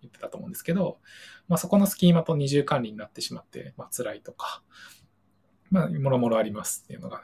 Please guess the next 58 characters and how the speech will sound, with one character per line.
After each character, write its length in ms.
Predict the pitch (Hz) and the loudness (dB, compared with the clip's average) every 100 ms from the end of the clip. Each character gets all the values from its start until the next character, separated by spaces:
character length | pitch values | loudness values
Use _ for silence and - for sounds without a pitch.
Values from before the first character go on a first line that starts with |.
| - | -12
あ 40 | |
る 80 | 131 | -10
ん 40 | 127 | -4
だ 60 | |
け 100 | 147 | 0
ど、 120 | 190 | 4
ま 100 | 226 | 4
あ、 40 | 240 | 4
と 80 | 220 | 2
に 120 | 208 | 2
か 100 | 170 | 2
く、 220 | - 175 | 4 4
ま 120 | 151 | 4
あ、 60 | 131 | 0
そ 80 | 135 | -2
の、 140 | 127 - | -6 -4
い 60 | 143 | 2
ろ 100 | 175 | 4
ん 20 | |
な 60 | 196 | 4
こ 100 | 220 | 0
と 80 | 190 | 2
が 80 | |
あ 40 | 185 | 4
る 80 | 180 | 6
ん 40 | |
だ 80 | 175 | 4
け 80 | 180 | 2
ど、 140 | 190 | 0
ま 80 | 147 | -2
あ、 20 | |
全 120 | 131 | -2
体 100 | 151 | -4
と 80 | - | -4
し 80 | - | -8
て 80 | 185 | -10
は 20 | |
そ 100 | 123 | -10
ん 40 | |
な 40 | 233 | -10
に、 220 | - - - - - _ | -12 -16 -18 -20 -20 _
そ 120 | - - | -18 -2
こ 100 | 247 | 4
ま 60 | |
で 60 | 214 | 6
よ 100 | 214 | 6
く 60 | |
は 80 | 117 | 4
な 80 | 110 | 2
ら 100 | 120 | -2
な 40 | 110 | -4
か 120 | - | -6
っ 40 | |
た 80 | - | -10
な 120 | 110 | -12
と、 80 | - | -14
あ 60 | - | -14
と、 120 | - | -16